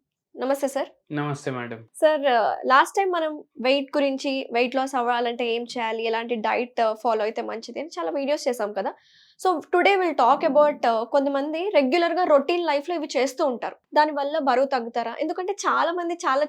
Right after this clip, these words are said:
Speaker 1: చెప్పేటప్పటికి that కొంచెం కన్ఫ్యూజన్ అనేది క్రియేట్ అవుతుంది. So, in order to clear that, first day start అయినప్పటి నుంచి స్టార్ట్ చేస్తే నైట్ వరకు వాళ్ళ దినచర్యని ఎలా పాటించాలో తెలుసుకుందాం సార్.
Speaker 2: First and foremost, ఇప్పుడు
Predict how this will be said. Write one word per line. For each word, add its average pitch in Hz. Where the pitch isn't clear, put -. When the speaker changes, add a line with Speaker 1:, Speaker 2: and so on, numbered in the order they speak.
Speaker 1:
చెప్పేటప్పటికి 285
that 277
కొంచెం 302
కన్ఫ్యూజన్ 285
అనేది 262
క్రియేట్ 233
అవుతుంది. -
So, 262
in 269
order 247
to 320
clear 254
that, 240
first 269
day 254
start 269
అయినప్పటి 254
నుంచి 269
స్టార్ట్ 226
చేస్తే 294
నైట్ 269
వరకు 254
వాళ్ళ 247
దినచర్యని 285
ఎలా 233
పాటించాలో 220
తెలుసుకుందాం 220
సార్. -
Speaker 2:
First 190
and 175
foremost, 135
ఇప్పుడు 156